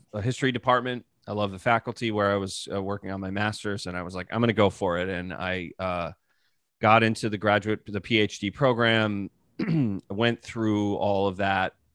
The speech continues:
um, you know, which is essentially like, they just hurl books at you for two years. You know, they're just boom, boom, boom, boom, boom. You, you learn the historiography, which is,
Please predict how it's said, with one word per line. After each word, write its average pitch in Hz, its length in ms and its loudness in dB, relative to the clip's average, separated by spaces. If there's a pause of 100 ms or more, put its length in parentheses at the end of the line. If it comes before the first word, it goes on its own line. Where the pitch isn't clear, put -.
um, 90 500 -6 (800)
you 143 80 4
know, 120 120 8
which 131 200 4
is 143 140 4
essentially 165 460 0
like, 113 260 2
they 117 160 2
just 139 220 0
hurl 139 360 8
books 113 320 0
at - 140 -10
you 80 180 -12 (640)
for 107 100 -6
two 123 180 0
years. 98 500 0
You 98 40 -6
know, 95 120 -2
they're 98 100 -2
just 95 220 -14
boom, 127 240 0
boom, 117 240 -2
boom, 107 240 -2
boom, 110 200 0
boom. 101 300 -2
You, 98 220 -8
you 98 300 -8
learn 104 260 0
the 98 60 -4
historiography, 98 1000 0
which 92 220 -6
is, 90 200 -8